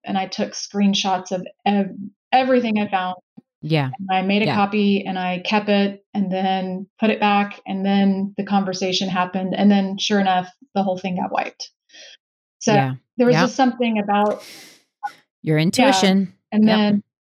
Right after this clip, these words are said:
Speaker 2: Yep.
Speaker 1: and even though I was keeping all that stuff, it wasn't, you know, organized. So then when it came time, it's exactly what you said. When it came
Speaker 2: Mm-hmm.
Speaker 1: time for me to actually write it in order and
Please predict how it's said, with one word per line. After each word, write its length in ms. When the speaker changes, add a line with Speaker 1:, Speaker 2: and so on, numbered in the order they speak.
Speaker 2:
Yep. 180
Speaker 1:
and 80
even 240
though 100
I 120
was 160
keeping 520
all 140
that 200
stuff, 440
it 100
wasn't, 440
you 120
know, 120
organized. 540
So 60
then 160
when 120
it 100
came 240
time, 320
it's 140
exactly 420
what 80
you 60
said. 400
When 100
it 120
came 220
Speaker 2:
Mm-hmm. 80
Speaker 1:
time 180
for 120
me 100
to 140
actually 400
write 260
it 140
in 120
order 440
and 240